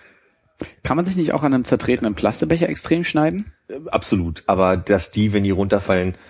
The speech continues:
Speaker 2: kaputt gehen, ist geringer als Scherben, die nun mal schneller
Speaker 1: Aber wenn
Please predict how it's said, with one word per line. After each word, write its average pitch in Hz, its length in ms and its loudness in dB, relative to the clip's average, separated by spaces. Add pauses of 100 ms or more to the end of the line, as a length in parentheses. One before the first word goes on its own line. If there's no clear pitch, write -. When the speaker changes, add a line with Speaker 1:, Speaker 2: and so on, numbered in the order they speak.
(300)
Speaker 2:
kaputt 104 380 -4
gehen, 98 240 0
ist - 200 -8
geringer 95 420 2
als 92 240 -8
Scherben, 87 320 0
die 87 100 -4
nun 87 140 -4
mal 85 140 -4
schneller 85 380 0 (260)
Speaker 1:
Aber 117 240 2
wenn 151 180 0